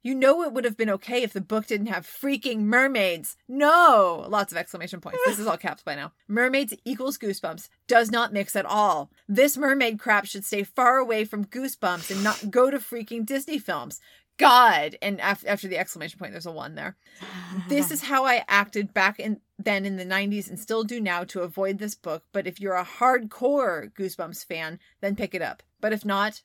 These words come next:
Speaker 1: period, stay far away. Two out of ten.
Speaker 2: Well, I guess this person's not hardcore.
Speaker 1: No?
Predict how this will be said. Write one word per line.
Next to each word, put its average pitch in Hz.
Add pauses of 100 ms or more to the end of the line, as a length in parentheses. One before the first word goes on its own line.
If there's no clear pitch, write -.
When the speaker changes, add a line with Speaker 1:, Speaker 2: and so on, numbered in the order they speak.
Speaker 1:
period, 196
stay 180 (180)
far 160
away. 160 (100)
Two 180
out -
of -
ten. - (240)
Speaker 2:
Well, 233
I 233
guess 240
this 247
person's 247
not 240
hardcore. 233
Speaker 1:
No? 175